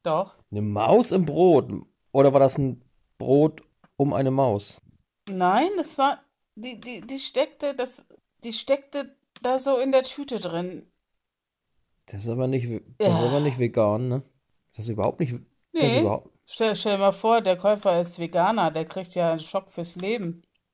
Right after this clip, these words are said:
Speaker 2: So ein Ding aber auch. Hat die da drin gewohnt oder was?
Speaker 1: Oh.
Speaker 2: Ja, irgendwo im Lager gewesen, ne? Hat sich da reingefressen oder,
Speaker 1: Ja,
Speaker 2: oder wie?
Speaker 1: die ist, die, die, die, nein, da war überhaupt, da war überhaupt kein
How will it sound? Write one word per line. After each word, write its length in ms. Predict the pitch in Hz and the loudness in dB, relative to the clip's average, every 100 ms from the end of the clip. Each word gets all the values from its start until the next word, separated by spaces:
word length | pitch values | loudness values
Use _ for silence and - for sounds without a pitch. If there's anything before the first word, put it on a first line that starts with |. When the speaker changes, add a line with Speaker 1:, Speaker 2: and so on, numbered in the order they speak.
| _ | _
Speaker 2:
So 220 | - 95 | -12 -8
ein 100 | 127 | -6
Ding 220 | 120 107 | -6 -8
aber 240 | 92 - - | -10 -10 -14
auch. 280 | 104 - - - - | -14 -18 -20 -18 -10
Hat 220 | 117 123 | -10 -8
die 60 | 123 | -4
da 100 | 117 | -4
drin 220 | 123 127 | -2 -2
gewohnt 420 | 117 127 175 135 | -2 -2 -2 -2
oder 140 | 107 | -2
was? 180 | 104 - | -4 -6
Speaker 1:
Oh. 80 | 151 - - - | -12 -12 -16 -4
Speaker 2:
Ja, 140 | 139 123 | 0 2
irgendwo 260 | 113 117 | 2 0
im 80 | 127 | 2
Lager 320 | 156 160 117 | 2 2 2
gewesen, 440 | 113 110 110 110 110 | -2 -6 -6 -6 -6
ne? 200 | 127 120 - | -8 -8 -12
Hat 80 | - | -12
sich 120 | 123 | -6
da 100 | 123 | -2
reingefressen 680 | 120 151 147 - - 107 156 | 0 0 0 -6 -4 -4 -2
oder, 200 | 160 127 | -2 0
Speaker 1:
Ja, 220 | 120 190 113 | 2 2 2
Speaker 2:
oder 80 | |
wie? 40 | 120 | 0
Speaker 1:
die 40 | 170 | -4
ist, 260 | - - _ _ _ _ _ _ _ _ _ _ _ _ | -6 -18 _ _ _ _ _ _ _ _ _ _ _ _
die, 280 | 190 - 180 175 170 - | -16 -14 -16 -18 -20 -14
die, 180 | 180 175 | -14 -14
die, 120 | - - 170 - | -20 -20 -20 -8
nein, 440 | 175 208 349 415 | -2 0 0 0
da 140 | 202 196 | 0 4
war 180 | 285 339 | 4 6
überhaupt, 320 | 294 269 - _ _ | 2 2 -4 _ _
da 280 | 190 190 220 | -14 -4 0
war 180 | 262 285 | 2 2
überhaupt 380 | 240 240 247 - | 2 2 2 -4
kein 560 | 240 226 214 214 208 | 0 0 0 -4 -10